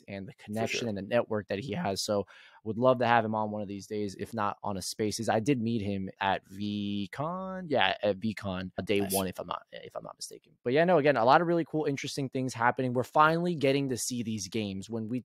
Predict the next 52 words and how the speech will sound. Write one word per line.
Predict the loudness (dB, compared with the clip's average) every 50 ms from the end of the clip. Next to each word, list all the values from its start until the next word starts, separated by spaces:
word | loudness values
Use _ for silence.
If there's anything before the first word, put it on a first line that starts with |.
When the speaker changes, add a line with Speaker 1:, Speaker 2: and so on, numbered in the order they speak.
| -2
Speaker 1:
think | -2 -2 0 0
about | 2 4 6 4 4 4
Web | 2 0 0 -2
three | -6 -6 -6 -4
gaming, | -4 -6 -4 -4 -4 -4 -4 -6 -8 -12 -20 -20 _ -8
the | -6
stigma | -6 -2 0 0 0 2 2 2
is | 2 2 2 0 -2
they | -2 -2 -2
look | -4 -6 -8 -4 -2
awful. | -2 -2 -2 -4 -8 -10 -10 _ _ _ _ _ _ -6
And | -4 0
now, | 4 8 8 8 8 6 4
Speaker 2:
Yeah. | 0 -4 -10 _ _ _ _ _
Speaker 1:
like, | -6 -6 -6 -8 _ _ _ _ -4
we're | -2 -2 2
getting | 4 4 6 6 4 2 2
these | 0 0 0
games | 0 0 0 0 2 2
that | 2 2 2
look | 0 -2 -2 _
good. | 4 6 6 6 6 2 0 -6 -12
And | -12 -8 -4
from, | -2 -2 -2 -2 -6 -6
if | -8 -6 -4 -6
it's | -6 -6
from | -6 -6 -6 -4
the | -4 0 0
other | 2 2 2 2
side, | 2 4 6 6 6 6 6 4 0 -2
if | -8 -10 -10 -10 -10
it's | -10 -10 -10 -12 -16 -18 -18 _ _ -12
Illuvium, | -8 -2 0 2 2 2 2 0 0 0 2 2 0 0 -2
if | -6 -6 -6
it's | -6 -8 -6 -2
now | 0 0 0 0
what | 0 -2 -2
you're | -2 -4
telling | -2 0 0 0 0
me, | 0 -2
Grit, | -2 -4 0 2 2 2 2 0 -4 -12 -20 -20 -20 -20 _ 2
we're | 2 2 2
finally | 4 4 4 4 4 2 0 -2
getting | 0 0 0 0 -2
into | -4 -4 -4 -4 -4
a | -4
stage. | -4 -6 -6 -4 -2 -2 -2 -4 -2 0
That's | 2 2 2 2 0 0
when | 0 2 2
the | 0 0
real | 0 2 4 4 4 2
gamers | 0 0 0 0 0 0 0 -2 -4 -6 -10 -14 -16 -14